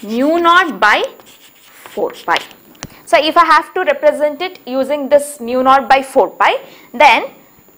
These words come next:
here I have two. I need to multiply two pi to get four pi here. So I'm going to divide two pi so that the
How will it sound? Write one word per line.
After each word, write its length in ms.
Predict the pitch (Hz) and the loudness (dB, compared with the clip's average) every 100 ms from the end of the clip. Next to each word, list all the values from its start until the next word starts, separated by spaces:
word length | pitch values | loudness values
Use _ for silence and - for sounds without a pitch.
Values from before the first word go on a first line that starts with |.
| _ _ - - - | _ _ -20 -20 -2
here 180 | 339 381 | 4 6
I 100 | 339 | 4
have 340 | 320 330 - - | 2 -2 -2 -8
two. 220 | - - - _ _ _ _ - - - | -8 -8 -20 _ _ _ _ -20 -12 -2
I 140 | 269 | 0
need 260 | 285 330 - | 0 -2 -2
to 80 | 349 | 0
multiply 640 | 285 233 277 277 320 494 - - - - | 0 0 -4 -2 -2 -2 -6 -18 -14 -4
two 180 | 330 349 - | 0 0 2
pi 260 | 226 285 494 - - | 2 0 -6 -16 -10
to 80 | 277 | -6
get 380 | 214 466 - - | -2 -2 -4 -20
four 280 | - 247 220 | 0 2 2
pi 240 | - 214 170 | 2 -2 -2
here. 280 | 143 294 - _ _ _ _ _ _ - | -4 -4 -4 _ _ _ _ _ _ -2
So 120 | 427 - | 0 2
I'm 280 | 330 349 - | 0 -2 0
going 180 | 294 381 | 0 2
to 800 | 571 - - - - _ - 208 | -2 -4 -18 -20 -20 _ -10 -4
divide 480 | 285 294 349 523 - - | 0 4 4 2 -4 -4
two 160 | 294 269 | -2 0
pi 300 | - 180 440 - | 0 0 -2 -6
so 140 | - 339 | 2 4
that 220 | 381 587 - - | 6 2 -2 -12
the 520 | 254 285 285 285 - | 0 4 6 4 -2